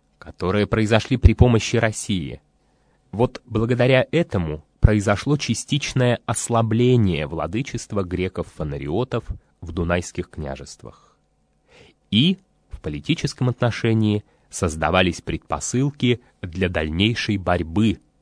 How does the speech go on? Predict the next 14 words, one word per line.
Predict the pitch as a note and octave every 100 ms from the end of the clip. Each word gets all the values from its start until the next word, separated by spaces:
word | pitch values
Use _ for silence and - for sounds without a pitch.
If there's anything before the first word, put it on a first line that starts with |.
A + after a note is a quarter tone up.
| _ -
против | F2 F2 F#2
османского | E2 - E2 D#2 D#2 - C#2+ C#2 - _ _ _ _ -
гнёта. | D#2+ C#2 C2+ - - _ _ - - - - _ _ _ _ _ _ _ _ -
Выразителем | G2 B2 B2+ B2 D#3 - A#2+ A2+ G#2+ - - - - - _
освободительных | - G2+ A2 G2+ G2+ A2 G#2+ F#2+ F#2
настроений | F#2+ - - E2+ F2+ A#2 G2+ C2+ - _ _ _
румыны, | F2+ G2 A#2+ C#3 B2 A2+ - -
безусловно, | F#2+ G#2 C#3 C3+ G2
видели | D#2+ G2 F#2+ F2 E2+
в | -
присоединении | F#2 - F2 D#2+ D#2 D#2+ E2 D2+
к | D2+
России. | - D2+ - - - - _ _ _ _ _ _ _ _ - - - - - - _ _ -
Искренним | C#3 - A2 G2 F2 D2 C#2+